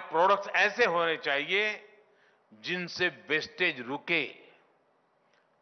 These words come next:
टेक्नोलॉजी भी इसमें एक अहम रोल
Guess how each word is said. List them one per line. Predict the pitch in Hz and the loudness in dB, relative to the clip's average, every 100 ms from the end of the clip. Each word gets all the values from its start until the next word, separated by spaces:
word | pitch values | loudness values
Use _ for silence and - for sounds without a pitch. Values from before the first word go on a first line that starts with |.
| _ | _
टेक्नोलॉजी | 147 143 156 147 143 135 127 | 0 2 4 6 4 2 -2
भी | 160 185 196 - - _ _ _ _ _ _ 139 | 0 0 -4 -12 -20 _ _ _ _ _ _ -8
इसमें | 151 - 151 165 | -8 -6 0 0
एक | 165 131 139 156 156 - | 0 -2 0 2 0 -2
अहम | 123 117 139 147 135 | -6 -2 -2 -2 -4
रोल | 120 135 139 | -2 0 -2